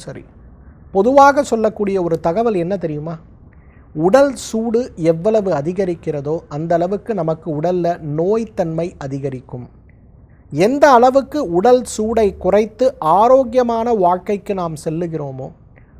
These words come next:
அந்த அளவுக்கு நம்மால் மருந்தற்று,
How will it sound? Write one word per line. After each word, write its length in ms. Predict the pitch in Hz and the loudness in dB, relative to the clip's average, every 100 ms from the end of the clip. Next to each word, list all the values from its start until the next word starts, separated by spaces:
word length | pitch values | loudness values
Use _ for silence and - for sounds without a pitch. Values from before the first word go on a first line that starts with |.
| - - | -12 -4
அந்த 180 | 208 240 226 | -2 2 4
அளவுக்கு 460 | 196 180 165 220 240 - 151 | 2 -2 -8 -6 -6 -6 -8
நம்மால் 440 | 156 180 185 233 - - - - - 135 | -4 0 0 -2 -6 -20 -20 -20 -6 0
மருந்தற்று, 720 | 165 226 208 185 - - 196 | 2 2 0 -4 -6 -8 -6